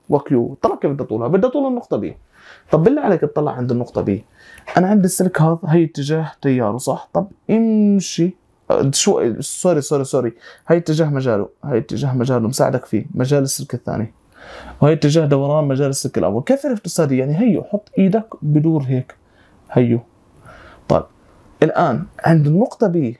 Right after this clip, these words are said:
اتجاه المجال الناشئ عن السلك الثاني، هيو،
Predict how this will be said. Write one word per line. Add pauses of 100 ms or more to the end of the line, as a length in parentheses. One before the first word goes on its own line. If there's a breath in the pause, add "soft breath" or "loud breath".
(160)
اتجاه
المجال (120)
الناشئ
عن
السلك
الثاني، (100)
هيو،